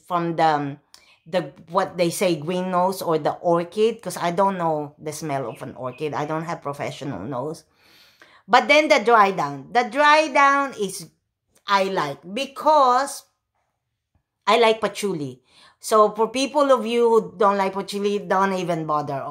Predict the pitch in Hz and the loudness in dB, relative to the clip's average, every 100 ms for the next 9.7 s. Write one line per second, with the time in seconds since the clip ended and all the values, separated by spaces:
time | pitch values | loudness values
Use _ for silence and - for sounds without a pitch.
0 | 147 160 160 175 180 - _ _ _ _ | -10 -6 -6 -6 -10 -16 _ _ _ _
1 | _ _ _ _ _ _ _ - 202 277 | _ _ _ _ _ _ _ -8 0 2
2 | 294 320 311 277 269 262 247 226 175 262 | 2 0 0 0 2 4 4 0 0 0
3 | 240 214 214 196 202 202 208 - 214 220 | 2 0 -2 0 0 0 -4 -4 -6 -4
4 | - - - 262 285 285 285 226 214 214 | -6 -8 2 4 4 4 -2 0 0 0
5 | 220 214 190 - 214 208 208 196 185 175 | -2 -8 -10 -6 0 0 0 -2 0 0
6 | 170 165 165 180 170 208 202 175 165 151 | 0 -2 -4 -6 -6 -8 -6 -8 -6 -6
7 | 143 127 135 123 131 107 - 139 120 127 | -6 -8 -8 -10 -10 -12 -12 -10 -10 -12
8 | - 123 127 107 101 _ - - - - | -14 -14 -10 -10 -10 _ -20 -20 -20 2
9 | 202 220 233 226 262 254 | 2 2 -2 -4 -4 -2